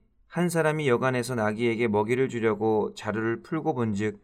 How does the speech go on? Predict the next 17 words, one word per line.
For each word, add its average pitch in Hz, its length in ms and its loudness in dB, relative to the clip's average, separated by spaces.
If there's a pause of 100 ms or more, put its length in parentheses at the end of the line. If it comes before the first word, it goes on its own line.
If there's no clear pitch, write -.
(500)
그 135 180 4
돈이 120 400 2
자루 117 520 0
어기에 107 540 2
있는지라. 104 680 -2 (1000)
그가 151 280 6
그 147 160 2
형제에게 147 480 2
말하되 120 640 4
내 123 240 4
돈을 131 340 0
도로 123 240 -2
넣었도다. 107 640 0 (640)
보라, 123 320 4
자루 123 260 2
속에 139 300 0
있도다. 101 420 -4